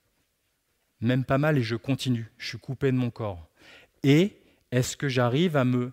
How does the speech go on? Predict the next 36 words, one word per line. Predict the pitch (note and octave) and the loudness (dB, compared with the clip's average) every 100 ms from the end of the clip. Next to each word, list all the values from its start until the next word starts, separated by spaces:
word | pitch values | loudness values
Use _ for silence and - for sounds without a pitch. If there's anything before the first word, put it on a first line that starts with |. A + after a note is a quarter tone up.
| - | -6
mettre | A#2 C3 D3+ - - | 0 4 4 2 0
en | C3+ | 0
lien | C#3+ E3+ | 2 2
avec | C3 B2+ - - | 0 -2 -4 -4
les | A2+ A#2 G#2 G2+ | 0 2 0 -2
autres | D#3 E3 - B2 | -4 -4 -6 -6
personnes | B2+ - D3 C3+ | -6 -4 -2 -2
autour | A2+ A#2+ | -4 -8
de | A#2 | -4
moi, | A#2 A2+ G#2+ A2+ | -2 -2 -6 -6
les | G#2 G2 | -4 -2
autres | C3+ - A#2 | -4 -4 -8
systèmes | A2 - A#2 | -8 -4 -2
nerveux ? | A2+ G#2+ G#2 G2+ _ _ _ _ _ - _ _ _ _ _ _ _ _ _ _ _ _ _ _ | -2 -4 -6 -12 _ _ _ _ _ -20 _ _ _ _ _ _ _ _ _ _ _ _ _ _
Hier, | A2 D3 C3+ | -2 0 0
Ludo, | B2 B2 D#3 | -4 -4 -2
il | B2 | -2
a | G#2+ | -2
parlé | A2+ B2 B2+ | -4 -2 -2
de | A#2 | -2
neuroception. | A#2+ C3 B2 B2+ C3+ - - A#2 | 0 0 0 -2 -4 -6 -8 -8
C'est | - G#2 | -6 -4
la | G#2 | -4
capacité, | - C3+ C#3 - B2+ - | 0 0 0 -2 -4 -4
c'est | E3 - | -4 -2
un, | A2 A2 - - | -2 -4 -8 -10
un | A2 | -8
sixième | - - C3 B2+ B2 | -6 -6 -2 0 -2
sens, | - C#3+ E3 - - - - - | -2 -4 -4 -10 -16 -20 -20 -8
c'est | A#2+ | -2
la | G#2+ | -2
capacité | - C#3 - B2+ B2+ - E3 | 0 -2 -2 -4 -6 -4 -4
qu'a | - C3 | 0 -2
notre | B2 - G#2+ | -2 -6 -10
système | - - B2+ A#2 | -10 -6 -4 -2
nerveux | A#2 G#2+ C3 | -2 -4 -6